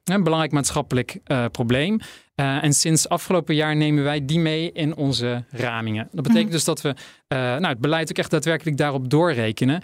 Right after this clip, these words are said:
Speaker 1: En we zien ook, ik, ik kan je het concrete voorbeeld geven, we zien ook als je dit soort informatie aanbiedt aan de overheid, dus aan regering en parlement en beleidsmakers,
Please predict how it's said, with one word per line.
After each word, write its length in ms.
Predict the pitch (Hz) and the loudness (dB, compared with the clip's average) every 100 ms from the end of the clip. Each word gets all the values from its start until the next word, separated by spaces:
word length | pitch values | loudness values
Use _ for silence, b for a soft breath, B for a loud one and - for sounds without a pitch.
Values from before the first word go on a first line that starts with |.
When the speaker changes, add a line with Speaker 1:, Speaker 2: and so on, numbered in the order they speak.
| B B B | B B B
Speaker 1:
En 120 | 151 | 2
we 80 | 147 | 2
zien 240 | 170 220 | 4 4
ook, 200 | 147 170 | 2 0
ik, 200 | 170 - | -4 -6
ik 120 | - | -8
kan 180 | - 165 | -2 0
je 60 | 147 | 0
het 80 | 139 | 0
concrete 420 | 143 - 143 123 | -2 -2 -4 -2
voorbeeld 280 | 123 120 113 | -2 0 0
geven, 380 | - 220 139 135 | 0 0 0 0
we 80 | |
zien 220 | 139 196 180 | 2 2 2
ook 160 | 151 | 0
als 160 | 165 - | -2 0
je 60 | |
dit 160 | 160 180 | 0 0
soort 200 | - 165 | 0 0
informatie 720 | 156 - 156 156 151 - 143 131 B B - | -2 0 0 0 -2 -2 -2 -4 B B -6
aanbiedt 720 | 180 233 180 123 123 156 - | 0 2 2 2 0 0 -6
aan 420 | - 165 165 151 135 | -4 -2 0 2 2
de 140 | 139 | 2
overheid, 640 | 143 139 127 117 147 196 | 0 0 -2 -4 -6 -6
dus 180 | 165 151 | -6 -4
aan 200 | 165 160 | -2 0
regering 380 | 143 143 151 131 | 0 -2 -2 0
en 100 | 127 | 0
parlement 540 | 131 127 123 123 127 - | 0 0 2 2 2 0
en 180 | 143 | -2
beleidsmakers, 720 | 127 127 139 151 117 107 147 | 0 0 -2 -4 -4 -4 -2